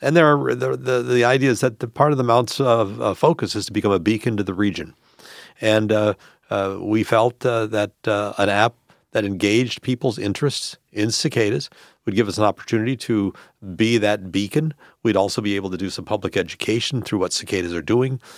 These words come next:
and so on. And, uh, it evolved from there. And, uh, we tested it with Brood eight and Brood nine. And, uh, uh, it was, uh, developed by, uh, I worked with students to actually map this thing out. And,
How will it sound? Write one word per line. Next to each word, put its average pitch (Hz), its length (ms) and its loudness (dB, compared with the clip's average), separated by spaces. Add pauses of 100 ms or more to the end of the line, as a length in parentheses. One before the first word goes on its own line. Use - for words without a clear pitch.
(200)
and 95 160 -8
so 107 240 -2
on. 131 140 0
And, 98 200 -4
uh, 101 120 0 (340)
it 101 320 -2
evolved 107 400 2
from 104 220 -4
there. 110 360 0
And, 90 220 -6
uh, 95 160 0 (280)
we 101 100 0
tested - 420 0
it 135 40 -2
with 98 200 -8
Brood 92 240 -4
eight 110 420 -4
and 82 180 -12
Brood 82 240 -6
nine. 123 420 -2
And, 92 240 -6
uh, 92 160 -2 (440)
uh, 87 280 -4
it 90 80 -6
was, 87 300 -6
uh, 90 140 -6
developed 95 480 0
by, 87 200 -2 (180)
uh, 90 220 -4
I 90 140 -4
worked 101 200 0
with 92 80 -6
students 117 380 -4
to 104 80 0
actually 92 240 -4 (260)
map 90 260 -4
this - 200 -6
thing 82 240 -6
out. 135 320 -4
And, 80 180 -16